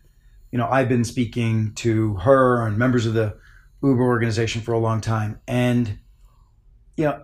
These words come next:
it, it's, it's a company that's one of the, probably the fastest growing company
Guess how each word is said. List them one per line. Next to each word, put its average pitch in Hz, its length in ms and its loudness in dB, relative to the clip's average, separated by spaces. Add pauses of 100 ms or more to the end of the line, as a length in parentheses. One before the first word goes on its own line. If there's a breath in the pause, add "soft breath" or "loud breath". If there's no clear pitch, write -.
it, 104 220 -4
it's, - 400 -4
it's - 140 -4
a 160 40 -2
company 175 500 -2
that's 113 180 -4
one 139 80 0
of 113 80 -2
the, 117 60 -2
probably 143 600 0
the 131 400 0
fastest 131 840 -2
growing 117 380 0
company 110 520 -4